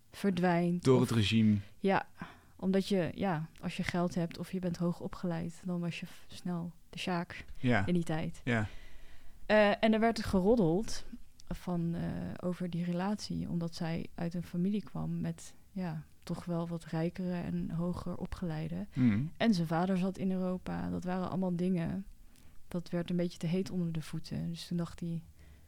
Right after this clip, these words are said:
Speaker 1: "Ja, ik moet weg hier."
Speaker 2: Toen dacht je opa, "Ik ga ook."
Speaker 1: Ja.
Speaker 2: Ja.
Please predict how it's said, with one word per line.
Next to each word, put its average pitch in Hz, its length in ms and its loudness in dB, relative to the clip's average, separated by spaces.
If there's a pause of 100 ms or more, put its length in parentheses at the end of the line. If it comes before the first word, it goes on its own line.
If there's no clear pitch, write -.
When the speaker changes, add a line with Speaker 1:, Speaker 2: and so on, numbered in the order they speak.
(200)
Speaker 1:
"Ja, 180 160 -4
ik 156 140 -4
moet 170 160 -2
weg 180 180 -2
hier." 156 340 -2
Speaker 2:
Toen 120 140 2
dacht 117 180 4
je 120 100 4
opa, 113 280 4
"Ik 107 120 2
ga 110 160 0
ook." 104 340 -2
Speaker 1:
Ja. 190 320 2
Speaker 2:
Ja. - 260 0